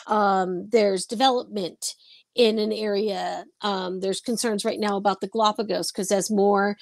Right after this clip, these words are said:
eco, you know, um, t-, tourists visit, it's changing the landscape. It's bringing things, people don't realize they have things on their clothing, things on their belongings that then come and are instituted to a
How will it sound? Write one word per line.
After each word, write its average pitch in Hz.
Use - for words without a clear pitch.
eco, 208
you 202
know, 175
um, 175
t-, -
tourists 247
visit, 226
it's -
changing 262
the 226
landscape. 226
It's 202
bringing 233
things, 226
people 233
don't 214
realize 202
they 190
have 190
things 196
on 180
their 180
clothing, 208
things 196
on 185
their 180
belongings 208
that 208
then 214
come 202
and 190
are 190
instituted 202
to 202
a 180